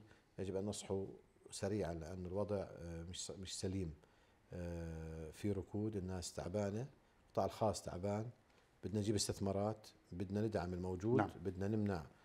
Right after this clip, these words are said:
Speaker 1: لما تفضل تعثر الناس، بدنا نلاقي حلول للمتعثرين، آه، بدنا
Speaker 2: سيدي، كيف بدكم تحلوها؟ عنا ضرائب ورسوم جمركية وكوارث، كيف بدك
Speaker 1: أستاذ
Speaker 2: تحل؟
Speaker 1: محمد،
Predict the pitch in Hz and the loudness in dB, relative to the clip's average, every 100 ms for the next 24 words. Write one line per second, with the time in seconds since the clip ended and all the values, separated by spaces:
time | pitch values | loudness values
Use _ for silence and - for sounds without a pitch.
0 | - - 90 87 104 90 104 - 85 - | -20 -8 -4 0 0 4 2 4 2 2
1 | - 92 92 101 113 - 85 87 107 90 | 2 2 2 2 0 -2 -4 2 2 2
2 | 78 87 104 104 95 90 98 - 104 113 | 0 0 2 2 2 0 0 0 2 2
3 | 120 - - - - _ - 90 90 82 | 0 -6 -20 -20 -20 _ -8 -4 -4 -4
4 | 85 90 98 127 127 123 143 120 - 113 | -4 0 4 4 2 0 0 0 0 0
5 | 104 101 98 123 101 113 120 - - - | 0 -2 0 0 0 -2 -4 -10 -18 -16
6 | 87 98 110 110 107 107 - - - - | -4 2 2 4 2 0 -2 -10 -20 -20
7 | - - 110 120 117 87 - 95 95 - | -20 4 8 10 8 6 4 4 4 4
8 | 110 92 98 90 90 - 110 113 110 104 | 4 6 4 4 2 0 4 6 6 6
9 | 101 98 95 92 90 90 - 98 113 101 | 6 8 6 4 2 0 2 4 6 4
10 | 87 - - 180 165 110 92 117 92 95 | 0 -10 -4 0 0 0 6 8 8 4
11 | 82 | 0